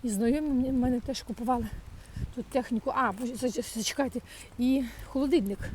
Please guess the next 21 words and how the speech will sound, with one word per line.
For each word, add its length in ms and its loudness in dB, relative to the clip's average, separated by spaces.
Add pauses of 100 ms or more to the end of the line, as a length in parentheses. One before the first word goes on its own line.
(1400)
Ще 220 6
один 240 8
магазин 640 6
є. 240 6 (360)
Техніки, 440 4
вони 300 6
разом 360 2
працюють, 600 0
тому 180 2
є-, 120 4 (140)
якщо 280 0
тут 200 0
нема, 240 8
то 100 0
вони 160 6
звідти 280 -2
привозять. 480 -6 (380)
Чи 140 0
складу. 520 -2
Тобто 200 0
вони, 300 4